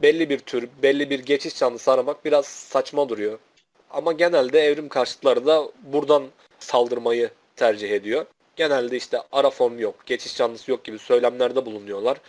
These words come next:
Yani bu söylemleri de dediğim gibi, e, bilimi biraz geriden takip ettikleri için tezleri, söylemleri de geriden kalma. Yaklaşık yüz yüz elli yıllık söylemlerle saldırıyorlar hala. Ara form yok gibisinden. Ama bahsettikleri şey hem su hem kara yaşamına,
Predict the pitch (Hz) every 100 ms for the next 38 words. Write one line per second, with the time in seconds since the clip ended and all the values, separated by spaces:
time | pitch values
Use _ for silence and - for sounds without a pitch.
0 | _ _ _ 156 151 160 - 165 160 165
1 | 175 127 127 135 135 117 104 123 - -
2 | 120 113 113 123 123 123 131 113 117 117
3 | 120 117 120 117 120 120 - 131 135 -
4 | 135 - _ _ _ - 127 123 131 131
5 | 127 - 127 123 127 127 123 110 107 107
6 | 104 - 104 113 123 123 - 135 123 123
7 | 127 127 120 107 127 - 123 127 123 123
8 | 113 104 110 104 107 107 107 110 110 135
9 | 156 - - _ _ _ - 127 120 117
10 | 113 120 113 - 95 - 117 156 _ _
11 | - 151 147 165 - 151 - - 156 151
12 | - 127 - - _ - - - 160 143
13 | - 123 131 - 135 135 139 139 135 -
14 | 120 120 123 127